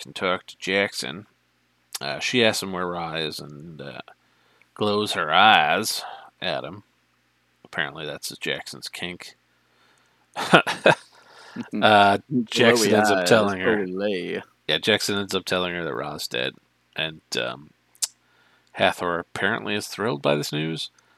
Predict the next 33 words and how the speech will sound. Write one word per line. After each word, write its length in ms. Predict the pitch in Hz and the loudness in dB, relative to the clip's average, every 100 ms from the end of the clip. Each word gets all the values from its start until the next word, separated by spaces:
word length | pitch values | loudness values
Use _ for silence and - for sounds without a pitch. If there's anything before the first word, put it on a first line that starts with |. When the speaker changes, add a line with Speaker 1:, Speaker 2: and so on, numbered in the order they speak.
| _ - | _ -6
Speaker 1:
I 60 | |
imagine 560 | 196 135 147 143 143 131 | 0 4 4 2 -2 0
that 160 | 107 | 0
it 100 | - | 0
was 180 | 98 110 | 0 -2
sort 260 | - 123 113 | -2 0 0
of 120 | 101 | 0
a, 440 | 98 95 92 85 - _ _ | 0 0 0 -4 -12 _ _
uh, 640 | - 58 60 55 52 50 50 50 67 69 69 60 57 _ _ _ _ | 0 0 0 -4 -8 -12 -14 -14 -14 -14 -16 -18 -20 _ _ _ _
beating 440 | - 107 107 117 113 | -4 -2 0 -2 -2
situation 840 | - 110 113 110 107 104 117 110 - _ _ _ _ _ _ _ _ | 0 0 2 4 4 2 -4 -8 -16 _ _ _ _ _ _ _ _
for, 220 | - 113 | -10 -8
for 240 | - 107 | 0 0
her, 320 | 101 107 110 - - | 2 2 2 0 -6
for 200 | - 101 | -4 0
Ra, 400 | 104 104 104 104 | 6 8 8 6
her 120 | 101 | 2
boyfriend. 600 | 95 101 95 104 104 98 _ - | -2 -2 -2 -2 -2 -6 _ -8
Like, 240 | 80 82 _ _ _ _ _ _ _ _ _ _ _ _ _ _ _ _ | -6 -6 _ _ _ _ _ _ _ _ _ _ _ _ _ _ _ _
that's 220 | - 110 - | -8 -6 -8
kinda 280 | - 123 | -6 -6
what 120 | 107 104 | -4 -4
I 60 | |
get 200 | 98 92 | -2 -4
from 160 | - 98 | -6 -6
them. 220 | 101 101 101 _ - _ | -6 -6 -10 _ -20 _
Like, 120 | - | -12
he 140 | - | -8
came 260 | 110 120 107 | -4 -2 -2
home 280 | 110 101 101 | -2 -2 -4
drunk 560 | - 92 95 - - _ _ _ _ _ _ _ _ _ | -4 -4 -4 -8 -20 _ _ _ _ _ _ _ _ _
with, 280 | - 87 - | -4 -4 -4
uh, 540 | 90 80 69 64 62 | -4 -4 -4 -4 -6